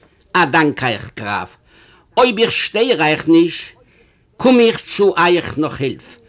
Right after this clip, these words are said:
האט ער פארפלאכטן די פינגער פון האנט אין האנט, און איר, פאניא קישל, וועט מיר טון א טובה מיט הערן מיינע ווערטער. איך קום צו אייך וועגן א שטעטלישע ייד,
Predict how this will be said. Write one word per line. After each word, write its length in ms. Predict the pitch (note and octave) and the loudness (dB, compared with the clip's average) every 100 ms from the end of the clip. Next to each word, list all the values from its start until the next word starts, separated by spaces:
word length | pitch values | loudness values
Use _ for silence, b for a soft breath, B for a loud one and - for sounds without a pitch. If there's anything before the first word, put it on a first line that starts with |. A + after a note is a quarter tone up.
| b | b
האט 180 | D#3 D#3 | -6 -4
ער 100 | D3 | -8
פארפלאכטן 680 | - C#3+ - E3+ E3+ - E3 | -4 -6 -2 -2 -2 -6 -2
די 120 | D#3+ | -2
פינגער 500 | D#3+ F3 E3 D#3 D3 | 2 2 4 0 -2
פון 240 | - E3 | -4 -2
האנט 340 | B2+ D3 D3+ D#3+ | 0 -2 -4 -4
אין 140 | D3+ | -4
האנט, 340 | A#2+ C#3 C#3+ - b b b b - | -4 -4 -6 -10 b b b b 2
און 160 | A#3 | 4
איר, 400 | A#3+ A3 G3+ A3 - | 6 4 2 -2 -4
פאניא 280 | G#3+ F#3+ G3 | 0 2 2
קישל, 520 | F#3+ F3 E3+ D3+ D#3+ - _ b b b | 0 -4 -2 -2 -4 -10 _ b b b
וועט 200 | G#3+ A3+ | -4 0
מיר 180 | F#3+ F3+ | 0 0
טון 340 | - G3+ A#3 | -2 -2 0
א 80 | G#3 E3+ | 0 -2
טובה 360 | - G3+ G3 G3 | 0 0 2 2
מיט 260 | E3+ D#3+ - | 2 0 0
הערן 360 | F3+ F3+ D#3 D#3+ | 2 2 0 -2
מיינע 420 | C#3 C#3+ C#3+ C#3+ C3 | 0 0 0 0 -2
ווערטער. 440 | A#2 G#2 - - _ _ _ _ _ _ _ _ _ _ b b b | -4 -6 -10 -20 _ _ _ _ _ _ _ _ _ _ b b b
איך 140 | C#3+ C#3+ | 0 2
קום 280 | A3 A3 | 0 0
צו 280 | G#3 G#3 G#3 | 0 -4 0
אייך 280 | G3+ G3 - | 2 0 -2
וועגן 320 | F#3 F#3 F3 E3 | 0 2 4 4
א 120 | C#3+ | 2
שטעטלישע 840 | - - E3+ F#3 F#3+ F3+ E3 - | -4 0 0 0 0 0 0 -2
ייד, 460 | D#3+ B2+ C#3+ C#3+ - | -8 -6 -6 -8 -12